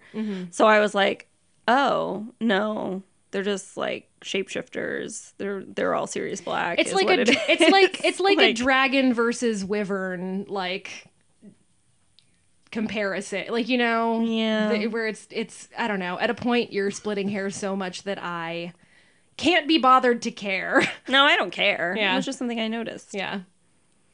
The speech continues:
Speaker 1: But no, I mean, it's very, it's not, like, it's not impacted by lunar cycles at all.
Speaker 2: Yeah.
Speaker 1: Yeah.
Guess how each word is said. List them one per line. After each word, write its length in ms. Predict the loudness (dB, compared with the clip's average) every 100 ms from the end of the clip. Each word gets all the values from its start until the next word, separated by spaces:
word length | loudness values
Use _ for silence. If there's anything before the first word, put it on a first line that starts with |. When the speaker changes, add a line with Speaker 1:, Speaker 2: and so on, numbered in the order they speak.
| -6
Speaker 1:
But 140 | 0 2
no, 180 | 2 0
I 120 | -2
mean, 180 | -4 -4
it's 160 | -4
very, 180 | -4 -4
it's 120 | -4
not, 340 | -4 -6 -8 -10
like, 300 | -12 -12 -12 -8
it's 160 | -6
not 120 | -6
impacted 300 | -6 -8 -10
by 60 | -12
lunar 200 | -10 -10
cycles 280 | -12 -12 -14
at 60 | -12
all. 260 | -12 -12 -16 _ _
Speaker 2:
Yeah. 140 | -8 -8 -10 -14
Speaker 1:
Yeah. 180 | -12